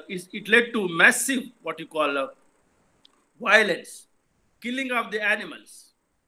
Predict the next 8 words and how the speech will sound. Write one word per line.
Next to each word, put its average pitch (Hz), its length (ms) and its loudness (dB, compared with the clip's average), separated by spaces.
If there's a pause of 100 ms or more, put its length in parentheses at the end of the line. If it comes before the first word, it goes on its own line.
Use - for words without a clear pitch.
(240)
and 202 260 -4
the, 208 300 -12 (960)
and 214 180 -6
the 220 140 -4
overwhelming 285 920 0 (600)
dominance 262 600 0
of 202 180 -8
the 185 240 -6